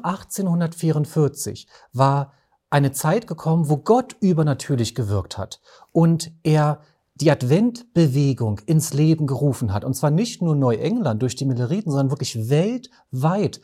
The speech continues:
haben Menschen Ausschau gehalten nach diesem Ereignis, nach dem Gericht,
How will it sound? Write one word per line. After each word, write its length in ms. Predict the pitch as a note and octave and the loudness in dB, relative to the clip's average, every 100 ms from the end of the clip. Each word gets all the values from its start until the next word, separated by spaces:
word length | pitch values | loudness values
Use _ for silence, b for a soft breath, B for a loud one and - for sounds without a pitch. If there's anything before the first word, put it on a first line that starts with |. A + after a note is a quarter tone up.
| B _ | B _
haben 380 | C#3+ C#3 C3+ C3 B - | -2 0 -2 -4 B -2
Menschen 480 | C3 D#3+ G#3+ A3 - | 2 2 0 -4 -2
Ausschau 460 | E3+ G3+ - C#3+ | 0 0 -4 -4
gehalten 540 | C3 A#2+ C3 C3+ D3+ D#3 b b | -4 -2 -2 -2 -4 -6 b b
nach 220 | C#3+ C#3 C3+ | -2 -2 -2
diesem 500 | - F3 F3 F3+ E3 | -2 0 0 -4 -4
Ereignis, 680 | D3+ C#3+ D3+ D#3+ G#2+ G2 - | -4 -2 -2 -2 -4 -6 -6
nach 280 | B2 C#3+ C#3 | 0 0 0
dem 180 | - D#3+ | -2 -2
Gericht, 440 | D#3 D3+ - - | -2 -2 -4 -12